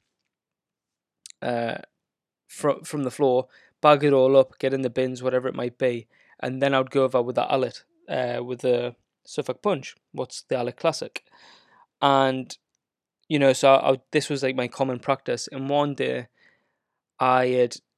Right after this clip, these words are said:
taken on a, a small scarification, well, quite a large scarification job, actually. And what had happened is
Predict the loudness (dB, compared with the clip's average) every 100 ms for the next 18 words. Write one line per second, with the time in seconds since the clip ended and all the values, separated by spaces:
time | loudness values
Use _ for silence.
0 | _ 0 0 2 0 0 -2 -2 0 0
1 | -2 -10 _ _ -14 -6 -2 -2 2 2
2 | 2 -6 -4 -4 -6 -10 -8 -8 0 0
3 | 6 4 4 -4 -6 -6 -14 -12 -8 -8
4 | -6 -4 0 0 -2 -8 -12 _ -20 -20
5 | -20 -4 -2 0 -2 -2 2 4 2 0
6 | 0 0 -4 -10 -12 -8 -8 -8